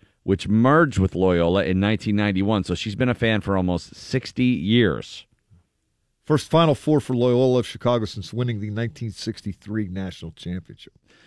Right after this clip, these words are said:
Speaker 1: She, uh, she's not just a good luck charm, Mike. She gives them advice. She prays with them before each game. She gives them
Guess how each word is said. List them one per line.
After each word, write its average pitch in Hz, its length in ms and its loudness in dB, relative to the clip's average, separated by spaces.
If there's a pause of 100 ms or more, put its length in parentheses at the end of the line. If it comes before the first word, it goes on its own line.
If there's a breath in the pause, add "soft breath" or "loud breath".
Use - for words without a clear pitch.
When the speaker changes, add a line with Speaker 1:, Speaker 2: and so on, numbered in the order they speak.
(140 soft breath)
Speaker 1:
She, 160 560 2
uh, 135 400 4
she's - 220 -4
not 247 160 0
just - 180 -8
a 226 40 -8
good 208 160 2
luck 208 180 2
charm, 90 240 0
Mike. 76 280 -6 (600)
She - 180 -8
gives 123 280 2
them 131 100 4
advice. 131 400 4
She 113 140 -2
prays 127 320 2
with 117 80 0
them 131 120 4
before 123 300 4
each 113 240 0
game. 131 300 4
She 110 160 -4
gives 107 240 2
them 131 300 2